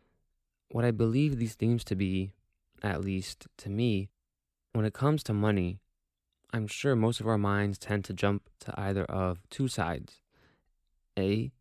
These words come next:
it gets us thinking about how we don't have enough and how we need to make more to feel secure. Or B, we just don't wanna think <laughs> about it because it makes us feel some type of way. It's unfortunate.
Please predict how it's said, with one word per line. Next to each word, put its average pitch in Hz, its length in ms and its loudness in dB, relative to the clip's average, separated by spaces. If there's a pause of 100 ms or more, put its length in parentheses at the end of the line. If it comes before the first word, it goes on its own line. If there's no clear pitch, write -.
(500)
it 110 80 0
gets 107 260 0
us - 80 -16
thinking 107 340 -2
about 95 280 2
how 104 100 0
we 101 140 2
don't 104 160 2
have 104 180 -2
enough 98 420 0 (160)
and 107 100 -4
how 104 120 0
we 98 80 2
need 101 140 0
to - 80 -4
make 101 160 0
more 101 320 2
to - 140 -8
feel 104 200 -2
secure. 95 540 -2 (920)
Or 98 160 0
B, 120 480 2 (320)
we 104 140 0
just 107 300 0
don't 104 300 2 (200)
wanna 101 260 0
think 135 220 0
<laughs> - 0 -
about 110 320 4
it 95 100 0
because 104 520 0 (120)
it 101 140 -2
makes 104 260 0
us 104 100 -2
feel 107 180 -2
some 107 140 -4
type 98 220 -4
of 110 80 0
way. 117 280 2 (840)
It's - 140 -6
unfortunate. 107 640 2